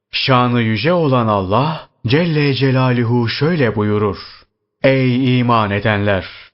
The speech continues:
Tam bir ihlasa dayanan bir tevbeyle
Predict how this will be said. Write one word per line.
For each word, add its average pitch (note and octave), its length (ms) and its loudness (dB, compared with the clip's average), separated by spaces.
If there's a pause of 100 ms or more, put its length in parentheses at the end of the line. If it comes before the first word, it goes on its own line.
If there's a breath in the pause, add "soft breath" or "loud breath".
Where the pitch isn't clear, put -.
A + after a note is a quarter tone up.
(160)
Tam F3 280 0
bir C#3+ 120 2
ihlasa B2 600 0
dayanan C3 500 0
bir A2+ 240 -2
tevbeyle G#2+ 840 -2